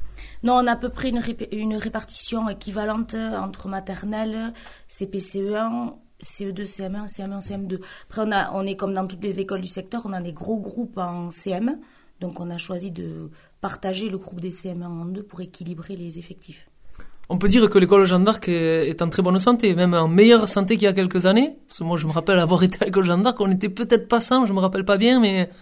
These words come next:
Speaker 2: peut-être un peu moins.
Speaker 1: Oui, ça fait quelques années que l'effectif augmente, euh, sur l'école Jeanne d'Arc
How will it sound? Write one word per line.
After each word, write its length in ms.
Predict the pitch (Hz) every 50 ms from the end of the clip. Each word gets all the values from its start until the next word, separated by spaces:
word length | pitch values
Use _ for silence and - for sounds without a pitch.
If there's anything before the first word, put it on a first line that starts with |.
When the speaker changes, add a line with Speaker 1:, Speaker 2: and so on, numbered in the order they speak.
| - - - _ -
Speaker 2:
peut-être 220 | - 196 190 -
un 40 | 202
peu 120 | 185 190
moins. 160 | 185 180 170 160 160 - - - - - - - - -
Speaker 1:
Oui, 160 | 220 233 226
ça 140 | - 226 208
fait 120 | 220 220
quelques 380 | 214 220 214 214 - 233 190 220
années 220 | 220 220 247 247
que 100 | 233 220
l'effectif 500 | 202 196 - - 202 170 - - - -
augmente, 460 | 208 165 196 208 214 226 220 - -
euh, 640 | 190 175 170 160 - - - 180 170 165 160 160 160 - - -
sur 260 | - - - - 160
l'école 260 | 175 170 - 175 170
Jeanne 220 | 170 175 170 175 175
d'Arc 260 | 196 226 233 233